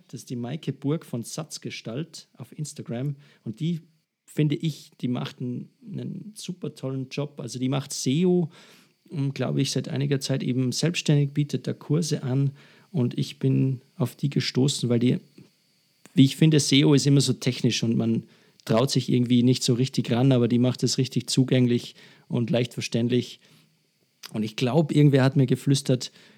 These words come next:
der Lex macht einen Kurs bei der Maike. Also ich sag's noch mal, Satzgestalt,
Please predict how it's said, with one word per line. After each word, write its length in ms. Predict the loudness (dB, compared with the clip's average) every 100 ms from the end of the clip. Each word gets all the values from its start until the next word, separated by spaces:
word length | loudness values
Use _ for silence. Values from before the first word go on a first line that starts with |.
| _
der 80 | 0
Lex 340 | 2 0 0 2
macht 240 | 2 4
einen 180 | 2 2
Kurs 500 | 4 6 6 4 -4 _ _ _ _
bei 120 | 0 2
der 120 | 2
Maike. 520 | 2 -2 0 0 -2 -4
Also 200 | -6 -2
ich 60 |
sag's 220 | 0 0
noch 160 | 0 -2
mal, 100 | -4
Satzgestalt, 920 | -8 -8 -8 -8 -6 -4 -6 -6 -14